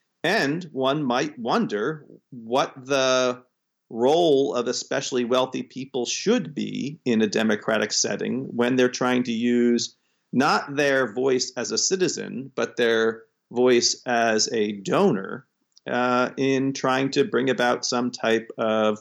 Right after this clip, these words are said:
public change. And that's one way to orient anyone to begin to question how it is that philanthropy sits in relationship to a democratic society.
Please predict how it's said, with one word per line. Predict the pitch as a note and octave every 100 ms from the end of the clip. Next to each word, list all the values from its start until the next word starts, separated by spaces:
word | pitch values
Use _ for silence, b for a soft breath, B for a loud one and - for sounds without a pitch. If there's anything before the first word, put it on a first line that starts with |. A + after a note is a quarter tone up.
| _
public | - G#2 A2 -
change. | - A2+ G#2 G#2 - - _ - -
And | A#2+ A2+ A2 G#2+ b b b -
that's | D3 D3+
one | B2+ B2 E3 D#3
way | C3 A#2+
to | A#2
orient | - B2+ C3 A#2+ A#2 A2+ -
anyone | A#2 A#2 A2 A2 A2 A2
to | A2 G#2 - - -
begin | - A2+ B2 A#2
to | -
question | - - F3 - - G#2 G#2 A2 _ _ -
how | C3 C3+
it | C3
is | A#2+ A#2+ A2+
that | A2+ A2
philanthropy | A#2+ A2+ A2 A2+ A2+ A2
sits | - A2+ -
in | G#2+
relationship | G#2+ G#2+ C#3 - G#2+ - - - -
to | - G#2+
a | G2+
democratic | G2+ G#2+ G#2+ A2 G#2 -
society. | - - G#1+ G1+ G1+